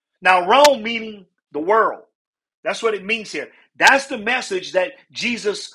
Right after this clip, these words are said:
wants us to see here. See, there's a change. 'Cause Jesus right now is not just talking about the leadership of Israel. He's not just talking to the leadership of Israel. But he's trying to reveal something that John the Baptist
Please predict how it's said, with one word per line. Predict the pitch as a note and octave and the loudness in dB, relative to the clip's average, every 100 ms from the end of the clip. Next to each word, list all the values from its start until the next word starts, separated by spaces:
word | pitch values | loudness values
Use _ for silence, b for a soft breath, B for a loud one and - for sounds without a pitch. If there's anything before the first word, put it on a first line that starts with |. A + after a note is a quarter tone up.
| b - | b -6
wants | F#3 A3 G#3+ | -2 -2 -4
us | F3+ - - _ | -10 -12 -18 _
to | E3 | -12
see | D#3+ - A#3 | -8 -6 -6
here. | F3 B2 | -6 -6
See, | A2+ A#3 A3+ | -6 -2 4
there's | G#3 D#3 | 4 2
a | - | -6
change. | - C4+ C#4 F3+ F#2 - - _ _ _ _ _ | 0 0 0 -4 -12 -18 -20 _ _ _ _ _
'Cause | F#3+ D3+ | -6 -4
Jesus | B2+ B3+ D#4 C4+ B3+ - - - | 2 6 6 4 -2 -6 -10 4
right | G3+ C4 | 6 6
now | A#3 C4+ A3 | 4 4 2
is | D3+ | 4
not | G3+ G3+ | 2 2
just | A3+ - | -4 -6
talking | G#3 A#3 C4 B3+ E3 b b | 0 2 2 0 -10 b b
about | D#3+ D3+ G#3 E3+ | 0 4 4 4
the | |
leadership | F3+ G#3+ G3 - F#3+ - | 0 -2 -2 -2 -4 -4
of | C#3 | -2
Israel. | E3+ C4+ F#3+ B2+ - b b | -2 -2 -4 -14 -18 b b
He's | F#3+ F3 | -6 0
not | B3 B3 | 2 2
just | G3 - | -4 -6
talking | - A3+ D4+ D#4 A3+ D#3 _ - | 2 6 6 4 -6 -10 _ -16
to | E3+ | -4
the | F#3 | -2
leadership | F3+ E3 D#3 E3+ - | -2 -4 -6 -6 -8
of | C#3 | -2
Israel. | D3 C#3 G#2+ E2+ _ _ _ _ _ _ _ _ _ _ | 0 0 -6 -18 _ _ _ _ _ _ _ _ _ _
But | G#3+ | 4
he's | A3 | 4
trying | - A#3+ C#4 D4+ | 4 4 4 4
to | B3+ | 2
reveal | A3 E3+ G3+ C#4 | 0 0 -2 -2
something | C4+ A#3+ A3 A3 | -2 -4 -4 -4
that | F#3+ - | -4 2
John | G3 B3 C4+ | 2 4 2
the | G3 | -2
Baptist | D3+ F3+ G#3+ C4 - F3+ - | 2 4 4 4 0 -12 -12